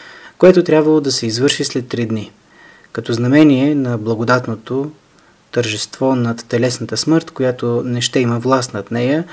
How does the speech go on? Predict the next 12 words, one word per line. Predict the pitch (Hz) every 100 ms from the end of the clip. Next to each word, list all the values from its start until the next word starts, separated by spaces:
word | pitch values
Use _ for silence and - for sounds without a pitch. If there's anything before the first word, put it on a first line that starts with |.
| - - - -
и | 120
от |
която | 120 156 156 139
тя | 139
трябвало | 139 147 139 120 113
да | 113
бъде | 123 120
възприета | 113 110 - 139 135 117
като | - 113 _ - 113 113 117 -
от | 117 - -
тих | 139 123
сън | - 135 156